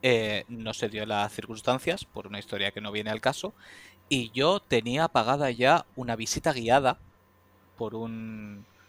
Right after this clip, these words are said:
un chico que, de hecho, es, es youtuber y se ha montado una, una empresa de, de guiados por allí. Y, y yo lo tenía ya preparado porque digo, "Este ya me ha dicho que me va a llevar a las tiendas raras, ¿sabes? A las chungas.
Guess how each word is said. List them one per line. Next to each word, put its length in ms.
un 140
chico 280
que, 100
de 120
hecho, 240
es, 600
es 140
youtuber 400
y 80
se 100
ha 40
montado 360
una, 680
una 160
empresa 400
de, 600
de 160
guiados 360
por 120
allí. 220
Y, 600
y 140
yo 160
lo 120
tenía 300
ya 140
preparado 400
porque 240
digo, 320
"Este 360
ya 160
me 80
ha 40
dicho 240
que 100
me 120
va 80
a 20
llevar 240
a 40
las 140
tiendas 280
raras, 320
¿sabes? 240
A 60
las 180
chungas. 460